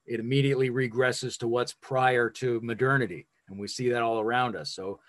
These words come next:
either you make that jump to the next system, which is much more ecologically inspired, much more authentically pluralistic, and able to generate spirit simultaneously at those different scales, or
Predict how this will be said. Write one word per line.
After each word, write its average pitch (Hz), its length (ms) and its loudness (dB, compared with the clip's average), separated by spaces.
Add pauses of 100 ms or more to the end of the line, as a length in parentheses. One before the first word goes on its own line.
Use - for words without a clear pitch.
(360)
either 147 280 6
you 127 220 2
make 135 300 0
that 127 240 2
jump 135 320 0
to 127 100 -6
the 117 80 -4
next 117 340 -4
system, 113 420 -4
which 107 240 -8
is 113 240 -2
much 110 320 -2
more 117 220 -2
ecologically 107 600 -4
inspired, 104 560 -4
much 120 260 -6
more 113 200 -4
authentically 101 500 -8
pluralistic, 101 760 -8 (280)
and 101 160 -10
able 127 320 2
to 107 140 -10
generate 113 580 -2
spirit 110 340 -4
simultaneously 110 880 -6
at 90 80 -12
those 92 200 -10
different 90 300 -8
scales, 110 640 -2 (520)
or 143 540 6